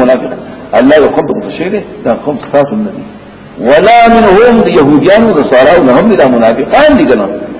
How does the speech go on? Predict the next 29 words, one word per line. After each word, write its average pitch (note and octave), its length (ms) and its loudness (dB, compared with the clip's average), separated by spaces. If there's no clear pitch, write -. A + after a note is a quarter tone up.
حدیث C3+ 180 -4
کې C#3+ 100 0
راځي، F3+ 180 -2
مثال C#3+ 240 0
د A#2+ 40 -2
شاف-، - 240 0
منافق B2 320 -2
دی، G#3 80 -2
شاف - 240 0
عائله. G2+ 360 -2
اخوا A3 240 2
دي G#3+ 100 2
او F#3 40 2
دي G3 100 2
خوا G3 240 2
دي، - 120 -2
پسې D3+ 240 0
دي، D3 120 0
پسې A#2 240 -2
ګرځي. F#3 240 0
ويحلفون A2+ 380 -4
الكذب، D#3+ 440 -2
قسم - 180 -6
کوي D3 100 -8
په A2 80 -6
دروغ D3+ 200 0
باندې، G3 240 -2
هم A2 80 -4
يعلمون. F#2+ 320 -8